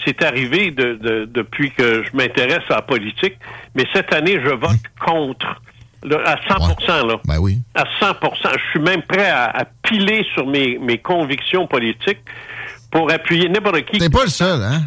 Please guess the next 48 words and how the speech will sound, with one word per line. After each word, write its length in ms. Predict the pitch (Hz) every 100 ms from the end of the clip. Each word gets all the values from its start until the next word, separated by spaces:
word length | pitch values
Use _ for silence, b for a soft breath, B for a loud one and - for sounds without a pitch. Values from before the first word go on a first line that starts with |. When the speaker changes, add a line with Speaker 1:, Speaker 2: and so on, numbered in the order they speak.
| - -
Speaker 2:
Et 140 | 127
ça, 220 | - 240
c'est, 180 | - 160 135
c'est, 280 | 117 143 139
ben, 140 | 127 135
c'est 160 | 160
la, 140 | 156 135 123
c'est 140 | 147
la 100 | 156
campagne 400 | 175 170 165 226
au 100 | 143
provincial 540 | 113 180 170 131 190
où 60 | 147
moi, 120 | 147
j'ai 120 | 139
été 160 | 120 131
le 80 | 113
plus 340 | 143 160 170 B B B B -
en 120 | 123
mesure 220 | 135 160
d'observer 560 | 147 135 - 156 127 120
ça. 140 | 175
C'est 200 | 180 143
même 220 | 135 175 151
plus 240 | 156 160
vrai 240 | 131 135
que, 240 | 170 131 120 -
que 180 | 120 110 -
quand 280 | 135 147 143 - _ -
Jean 300 | 101 151 151
Charest 400 | 151 131 107 139
s'est 120 | 107
fait 120 | 101
débarquer. 420 | 92 87 - 143 143
Speaker 1:
Oui, 140 | 156 165
exactement. 600 | 143 135 208 - - 147 - _ -
Exactement. 580 | 131 127 175 - 117 113 B B -
Moi, 160 | 208
là, 260 | 262 233 220
j'ai 100 | 151 135
dit, 120 | 175 165
on, 240 | 139 151 156
on 40 |
est 120 | 156 175
allé 200 | 180 180
voter 380 | 175 170 214
par, 260 | - 160 143 165
euh, 400 | 143 131 131